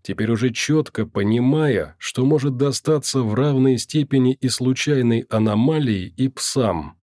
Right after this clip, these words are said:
Кроме этих двух бед, сам грузовик, на который он уповал как на единственное спасение,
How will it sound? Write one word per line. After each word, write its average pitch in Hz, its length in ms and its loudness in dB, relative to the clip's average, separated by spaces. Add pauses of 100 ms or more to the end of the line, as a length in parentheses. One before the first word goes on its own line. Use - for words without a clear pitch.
(480)
Кроме 156 460 2
этих 139 320 0
двух 135 300 0
бед, 156 400 -2 (200)
сам 143 360 0
грузовик, 165 920 0
на 95 160 -2
который 123 500 0
он 120 200 2
уповал 120 640 0
как 113 340 -4
на 113 100 2
единственное 110 760 0
спасение, 95 920 -2